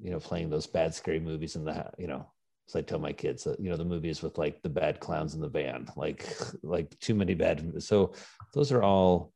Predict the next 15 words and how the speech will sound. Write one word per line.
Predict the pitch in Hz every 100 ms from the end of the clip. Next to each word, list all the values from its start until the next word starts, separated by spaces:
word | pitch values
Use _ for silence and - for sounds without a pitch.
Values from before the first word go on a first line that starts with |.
| _
symptoms | - 104 98 92
of |
anxiety, | 87 85 101 104
really | - 135 135 127 113 - - - -
also | 110 117 113
in | 110
there | 98
being | 101 98 95
really | 104 110 101
worried | 87 98 95 85
and | 78
preoccupied | 85 76 - 85 80
of, |
like, | 80 73
what | 80 80 78